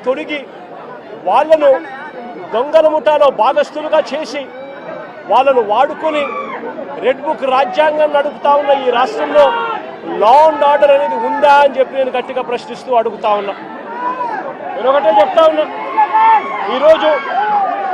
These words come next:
ఈ పిల్లలకు జరిగిన అన్యాయం ఏదైతే ఉందో, నేను ఈ పిల్లల్ని వెనకేసుకొని రావడం లేదు. పిల్లలు అన్నాక వీళ్ళు వయసులో ఉన్నప్పుడు ఏదేదో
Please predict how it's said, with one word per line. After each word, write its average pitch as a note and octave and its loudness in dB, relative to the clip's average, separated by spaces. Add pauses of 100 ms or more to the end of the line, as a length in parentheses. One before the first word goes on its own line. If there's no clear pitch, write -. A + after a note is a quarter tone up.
(760)
ఈ A#3+ -2
పిల్లలకు D4+ 2
జరిగిన D4+ 2 (100)
అన్యాయం D#4 4
ఏదైతే D4+ 2 (100)
ఉందో, C4+ 0 (720)
నేను A#3 -4
ఈ - -10
పిల్లల్ని D4+ 0
వెనకేసుకొని D4+ -2
రావడం D#4 2
లేదు. - 2 (1200)
పిల్లలు D4+ 4
అన్నాక C#4+ 0 (880)
వీళ్ళు B3 -2
వయసులో D4 2 (100)
ఉన్నప్పుడు C#4+ 0 (200)
ఏదేదో D4 2